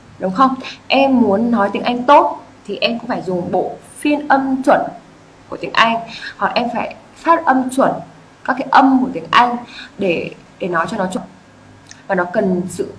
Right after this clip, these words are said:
luyện tập rất là nhiều. Ví dụ nhá, bạn hay nói, um, từ cây, đúng không? Là tree, đúng không? Nhưng thực ra nó chuẩn nó là tree, T R E, tree. Đấy.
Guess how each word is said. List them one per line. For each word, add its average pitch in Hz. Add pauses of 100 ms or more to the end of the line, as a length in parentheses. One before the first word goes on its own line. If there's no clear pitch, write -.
luyện -
tập 180
rất 247
là 226 (100)
nhiều. 170 (600)
Ví 190
dụ 247
nhá, 240 (340)
bạn 226
hay 220
nói, 175
um, 220 (640)
từ 185
cây, 247
đúng 226
không? 226
Là 165 (120)
tree, 247
đúng 180
không? 226 (1200)
Nhưng 254
thực 220
ra 226
nó 208
chuẩn -
nó 165
là 196 (180)
tree, 190 (420)
T -
R 185 (380)
E, 226 (540)
tree. 190 (540)
Đấy. 175